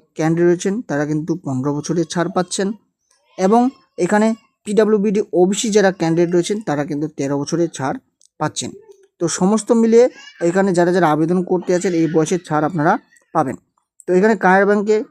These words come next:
রিক্রুটমেন্টের জন্য অ্যাপ্লিকেশন ফি আপনাদের লাগবে কিছু।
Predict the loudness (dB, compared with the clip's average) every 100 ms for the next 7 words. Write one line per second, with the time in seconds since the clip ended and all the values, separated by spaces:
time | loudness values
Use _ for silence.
0 | _ -8 -4 -2 -2 0 0 2 2 0
1 | -2 0 0 0 0 -2 -4 0 0 2
2 | 0 2 2 0 -2 -6 -6